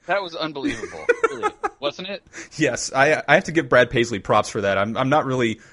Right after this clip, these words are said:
Speaker 2: the biggest Brad Paisley mark ever, but that, that lyric really earned him a lot of points with me. <laughs>
Speaker 1: That was incredible.
Speaker 2: <laughs> A place for everything and everything in its place. Uh, and then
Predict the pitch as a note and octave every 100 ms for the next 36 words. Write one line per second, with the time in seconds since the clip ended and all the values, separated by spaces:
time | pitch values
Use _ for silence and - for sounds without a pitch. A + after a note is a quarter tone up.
0 | _ C#3 B2+ C3 B2 A2 - A2 A2 G#2+
1 | - A2 G#2+ A#2+ A2 G2+ A2 - A2 A2+
2 | G#2+ G#2+ B2 C3 B2 C#3 C3 B2+ B2 A#2+
3 | A#2+ A#2+ A2+ G#2 A2 A#2 A2 G2+ F#2+ -
4 | G2 - F#2+ F2 F2+ _ - - - _
5 | _ - - - F4 - D#4+ - - F4
6 | - - - - - - - - - _
7 | _ - - - - C#4+ - D#4+ - -
8 | A3+ A3+ E3+ E3+ - - F3 A#3+ - G#3
9 | C3+ D#3 G3 G#3+ F#3+ A3 B3 - D3 -
10 | - _ _ _ _ _ - B2+ A#2+ -
11 | - - - _ C#3+ D3+ D#3 D3